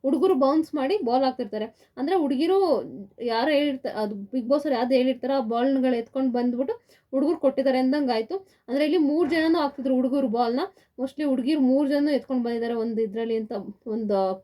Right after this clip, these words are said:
ಜಾಲದಲ್ಲಿರೋ ಬಾಲ್‌ಗಳು ಮೂರು ಜನಕ್ಕೂ ಸಿಕ್ಕಿದೆ ಅಂದಂಗೆ ಆಯ್ತು. ಮೂರು ಜನ ಒಟ್ನಲ್ಲಿ ಹಾಕ್ತಿದ್ರು. ಹುಡುಗಿರು ನೋಡೋಣ ಯಾರು ಹೋಗ್ತಾರೆ, ಏನ್ ಕತೆ ಎಲ್ಲ ಗೊತ್ತಾಗುತ್ತೆ. ಆ, ಇದ್ರ ಬಗ್ಗೆ ನಿಮ್ಗೆ ಅನ್ಸುತ್ತೆ, ನಿಮ್ ಪ್ರಕಾರ ಯಾರು ಹೋಗ್ಬೇಕು, ಯಾರು ಕ್ಯಾಪ್ಟನ್ ಆಗ್ಬೇಕು,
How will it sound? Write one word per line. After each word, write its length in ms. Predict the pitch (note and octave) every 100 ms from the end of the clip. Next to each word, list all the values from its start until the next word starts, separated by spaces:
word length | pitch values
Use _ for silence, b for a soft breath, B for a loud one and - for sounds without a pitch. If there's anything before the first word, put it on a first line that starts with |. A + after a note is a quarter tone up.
| G#3
ಜಾಲದಲ್ಲಿರೋ 520 | G3+ B3 C4 C4+ B3+ A3
ಬಾಲ್‌ಗಳು 400 | F3+ G#3+ A#3 A3+ F#4+ B B
ಮೂರು 160 | C4 D4
ಜನಕ್ಕೂ 260 | D4 D#4 D#4+
ಸಿಕ್ಕಿದೆ 360 | C4 G#3+ B3
ಅಂದಂಗೆ 260 | A#3 A#3+ A#3
ಆಯ್ತು. 240 | G#3+ A3 A4+ _ b b A#3+
ಮೂರು 140 | C#4+
ಜನ 120 | D4
ಒಟ್ನಲ್ಲಿ 300 | D4+ C4+ C#4
ಹಾಕ್ತಿದ್ರು. 340 | A#3+ B3+ C4 G4
ಹುಡುಗಿರು 440 | E4 A#3+ B3+ C#4+ D4+ C#4+ _ -
ನೋಡೋಣ 260 | B3+ D4 C#4 C4+
ಯಾರು 240 | A3+ A3+
ಹೋಗ್ತಾರೆ, 320 | A#3+ B3 C4 B3
ಏನ್ 180 | A#3 B3+
ಕತೆ 240 | B3 A#3+ B3 b b A3
ಎಲ್ಲ 120 | B3+
ಗೊತ್ತಾಗುತ್ತೆ. 460 | B3+ A#3+ B3 A#3+ F4 - b b b -
ಆ, 100 | A#3 A3+ A3+ C4
ಇದ್ರ 200 | C4+ C4
ಬಗ್ಗೆ 220 | D4+ C#4 E4+
ನಿಮ್ಗೆ 340 | D4 D4+ E4
ಅನ್ಸುತ್ತೆ, 300 | D4 C4+ C4+
ನಿಮ್ 200 | C4+ D4+
ಪ್ರಕಾರ 320 | F#4+ D#4 C4+ C#4+
ಯಾರು 280 | C4 A#3+ C4
ಹೋಗ್ಬೇಕು, 360 | A#3+ A3+ B3 A3
ಯಾರು 220 | A3+ D#4+
ಕ್ಯಾಪ್ಟನ್ 460 | G4+ C4 C4+ - F#4
ಆಗ್ಬೇಕು, 320 | A#3+ A3+ A3+